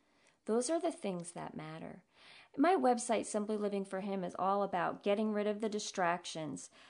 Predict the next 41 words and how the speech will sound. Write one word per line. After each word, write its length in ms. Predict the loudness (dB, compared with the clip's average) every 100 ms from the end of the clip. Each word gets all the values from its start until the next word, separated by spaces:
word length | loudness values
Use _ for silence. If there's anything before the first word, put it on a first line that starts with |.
| -20 _
that 440 | 2 4 6 4 -2
keep 380 | -2 2 2 0
us 380 | 0 0 -4 -4
from 240 | -2 2
living 340 | 2 2 -2 0
a 120 | 0
life 440 | 0 -2 -4 -12 -20
for 520 | -10 -4 -2 -2 -6 -6
God 380 | -4 -2 -4 -2
or 120 | -2
living 320 | 0 2 2
the 100 | 2
life 300 | 2 2 0
as 160 | -4 -2
God 260 | 0 2
intended 500 | 0 -4 -6 -4 -2
us 180 | 0 -2
to 160 | -6 -2
live. 340 | 0 0 -2 -10 -20 -20 -20 -16 -4
'Cause 120 | 4
there 140 | 8
are 120 | 10 8
so 300 | 6 6 6
many 240 | 6 2
distractions 840 | 0 0 4 4 4 -4 -6 -6
nowadays, 560 | -6 -6 -6 -6 -6 -2
whether 340 | 2 4 6
it 140 | 4 2
be 280 | 0 2 0
physical 520 | 0 0 0 -2 -4
clutter 400 | -2 0 0 0
or 280 | 4 6 6
mental 760 | 6 6 6 6 4 4 4
clutter, 460 | 2 0 0 2 -2
right? 320 | 0 0 2
That's 200 | 2 4
a 160 | 6 4
whole 180 | 2 2
nother 320 | 4 4 2
podcast 640 | 2 0 0 -2 -4 -2
episode. 580 | -2 -2 -2 0 0